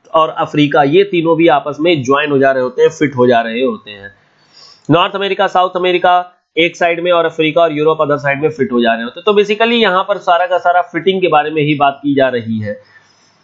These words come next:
इस fitting के अलावा कुछ और भी मैं आपको अलग से भी बता देता हूँ। जैसे इन्होंने क्या किया था कि हमारा मान लेते हैं कि ये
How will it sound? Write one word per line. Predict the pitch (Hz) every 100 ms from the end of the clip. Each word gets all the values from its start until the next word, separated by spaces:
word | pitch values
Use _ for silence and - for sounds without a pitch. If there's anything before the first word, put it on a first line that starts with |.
| _
इस | 170 160
fitting | 185 226 233
के |
अलावा | 220 208 214
कुछ | 202 180
और | 185 180
भी | 190
मैं | 185
आपको | 180 - 190 185
अलग | - 170 180
से | 180 185 180 156 139
भी | 151 175
बता | 156 160 160
देता | 160 160
हूँ। | 151 151 165
जैसे | 151 156 180 180 _ _ _
इन्होंने | 160 208 233
क्या | 208 190
किया | 185 175 160
था | 165 190 202 _ _
कि | 175
हमारा | 170 175 190
मान | 175 180
लेते | 180 175
हैं | 170 185 170
कि |
ये | 151 143 190 196 196 -